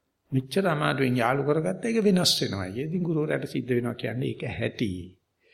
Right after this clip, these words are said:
ඒ සමතේදී නම් අපි ඔක නිමිති කරනවා.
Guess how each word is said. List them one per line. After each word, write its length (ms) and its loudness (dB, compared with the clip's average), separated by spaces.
ඒ 80 6
සමතේදී 640 0
නම් 180 0
අපි 180 -2
ඔක 160 0
නිමිති 480 6
කරනවා. 460 -2